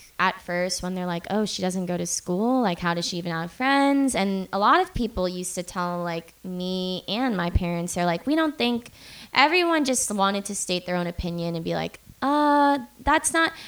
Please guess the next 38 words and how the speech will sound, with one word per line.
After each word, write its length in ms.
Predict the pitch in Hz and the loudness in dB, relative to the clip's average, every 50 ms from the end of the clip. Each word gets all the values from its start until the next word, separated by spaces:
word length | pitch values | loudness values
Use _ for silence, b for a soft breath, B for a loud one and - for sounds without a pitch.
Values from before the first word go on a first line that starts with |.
| B B | B B
probably 260 | - 311 320 330 349 330 | -2 0 2 4 4 4
not 160 | 330 320 311 | 4 2 2
the 60 | 277 | 4
best 260 | 247 240 247 247 - | 4 4 4 6 4
idea 420 | 233 220 214 220 208 208 202 208 202 | 4 2 4 2 2 4 4 4 4
'cause 140 | - 226 220 | 2 -2 -2
she's 160 | - 233 220 | 0 0 0
gonna 140 | - 254 226 | 0 0 2
miss 300 | 220 214 220 220 214 - | 2 2 0 0 2 4
out 240 | 214 202 202 202 - | 4 6 6 4 4
on 140 | - 208 208 | 2 0 0
all 180 | - 208 202 | 2 2 2
those 220 | 202 202 202 202 - | 2 2 0 -2 -2
friendships 640 | - 202 196 196 202 - - 202 190 190 - - 202 | 0 0 0 0 -2 0 0 0 0 0 -2 0 0
and, 280 | 190 185 180 180 185 B B B B B B B B B | 0 0 0 -2 -4 B B B B B B B B B
you 120 | 233 214 214 | -2 2 4
know, 220 | 214 208 202 202 | 6 6 6 6
all 260 | - - 202 208 214 | 6 6 8 8 8
that 220 | 208 214 196 185 - 196 190 - - | 8 8 6 6 4 0 -10 -6 -2
growing 440 | - 214 214 214 214 214 202 196 180 | 4 6 6 8 8 6 4 4 6
up 220 | 208 233 233 - - | 6 6 6 6 6
that 200 | 220 208 196 - | 4 4 4 2
she 140 | - - 214 | 2 4 4
has 220 | 202 202 196 - | 4 4 2 0
to 100 | - 214 | -2 -2
do." 380 | 202 208 196 190 190 190 185 190 B B B B B B B - _ _ _ | 0 2 2 2 4 2 2 0 B B B B B B B -20 _ _ _
But 240 | 240 233 233 - - - - | 6 6 6 4 2 -4 -8
to 120 | - - 240 | -4 -2 0
be 160 | 220 254 254 | 2 0 0
completely 520 | 254 - 311 294 247 - 226 202 - 185 185 | 0 0 0 0 0 2 0 0 0 0 0
honest, 480 | 180 175 180 185 202 214 226 220 - | 2 2 2 2 0 0 -2 -2 0
like, 300 | - 190 180 175 175 - - - | 0 2 2 0 -2 -4 -2 0
I 180 | 180 190 202 | 2 2 2
would 180 | 208 240 240 190 | 2 2 2 0
not 480 | 180 175 170 170 170 175 165 - - - | -2 -2 -2 0 0 -2 -2 -4 -8 -8
trade 460 | - - - 170 170 170 165 170 180 | -6 -2 0 0 0 0 -2 -4 -4
my, 540 | 165 165 160 160 160 160 160 156 156 160 - b b b b b b b b b b - - _ - - - | -4 -4 -2 -2 -2 -2 -2 -2 -2 -4 -6 b b b b b b b b b b -20 -20 _ -14 -4 2
uh, 380 | 175 185 180 175 170 165 156 | 4 6 6 6 6 4 2